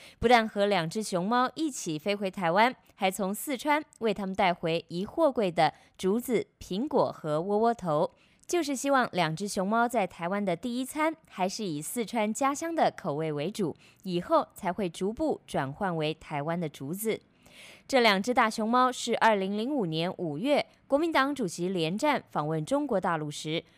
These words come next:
中国当局宣布要赠送给台湾，并且经过大陆民众的票选，将两只熊猫命名为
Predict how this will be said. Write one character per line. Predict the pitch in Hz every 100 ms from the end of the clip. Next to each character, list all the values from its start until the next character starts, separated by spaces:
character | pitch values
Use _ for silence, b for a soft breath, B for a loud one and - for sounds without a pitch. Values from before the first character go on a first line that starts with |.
| b
中 | 220 208
国 | 196
当 | 214 226
局 | 170
宣 | 180 285 285
布 | 285 240 -
要 | 180 151
赠 | 147 277 233
送 | 180
给 | 135 120
台 | - 143
湾， | 190 214 - b b b
并 | 240 214
且 | 208 170
经 | 165 208
过 | 226 208
大 | 269 240
陆 | 214
民 | 185 175 202
众 | 247
的 | 202
票 | - 339 294
选， | - 175 120 - _
将 | - 202 202
两 | 180 151
只 | 196
熊 | 190 170
猫 | 220 254 - B
命 | B 233
名 | 180 175
为 | 185 156